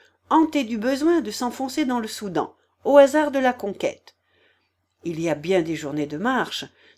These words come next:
des roches, des brousses, des fleuves, pour aller de Saint-Louis à notre ferme actuelle, au-delà de Djenné. Et je ne me souviens plus du premier voyage.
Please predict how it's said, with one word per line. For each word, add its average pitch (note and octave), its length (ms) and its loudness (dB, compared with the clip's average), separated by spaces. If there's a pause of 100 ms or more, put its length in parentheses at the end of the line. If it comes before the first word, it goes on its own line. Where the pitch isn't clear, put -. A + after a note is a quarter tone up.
des E3+ 120 -2
roches, G3+ 480 -2
des D#3 120 -4
brousses, F#3 480 0
des D3+ 160 -4
fleuves, G#3 580 4 (300)
pour G3+ 200 -2
aller G3+ 220 4
de F3 120 -6
Saint-Louis G#3 640 -2
à G3 60 4
notre G3+ 300 -6
ferme G3+ 320 -6
actuelle, F#3+ 680 -2 (280)
au-delà G3+ 440 4
de E3+ 120 -4
Djenné. D3+ 560 -6 (680)
Et C4+ 100 2
je B3+ 120 0
ne C#4 120 4
me D4 100 4
souviens D4 340 2
plus G#3 180 -6
du E3 120 -10
premier F#3 340 -4
voyage. D#3+ 640 -4